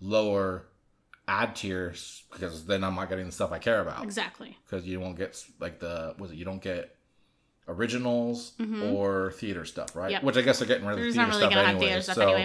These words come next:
Speaker 2: but you don't get the originals, which are, like, the main thing that you watch H B O for.
Speaker 1: Yeah, exactly.
Speaker 2: <laughs>
Speaker 1: All right, moving on. Angela Bassett,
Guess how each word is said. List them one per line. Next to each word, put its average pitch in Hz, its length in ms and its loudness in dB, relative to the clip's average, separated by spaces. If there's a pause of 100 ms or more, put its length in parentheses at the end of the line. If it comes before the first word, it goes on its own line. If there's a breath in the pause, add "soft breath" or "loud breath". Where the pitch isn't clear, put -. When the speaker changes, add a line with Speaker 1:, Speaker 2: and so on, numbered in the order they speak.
Speaker 2:
but 202 140 0
you 226 80 -2
don't 220 120 0
get 226 100 -2
the 190 100 0
originals, 226 400 0
which 202 120 -6
are, 208 60 0
like, 190 240 -2
the 208 80 0
main 202 260 -2
thing 196 280 -6
that 190 100 -6
you 185 140 -8
watch 180 200 -4
H 180 160 -8
B 185 80 -4
O 240 80 0
for. - 360 -12
Speaker 1:
Yeah, 95 120 -2
exactly. 80 460 -8 (160)
Speaker 2:
<laughs> - 80 -6 (1500 loud breath)
Speaker 1:
All 135 100 10
right, - 280 8
moving 143 260 4
on. 120 440 2 (100)
Angela 131 360 4
Bassett, 110 600 0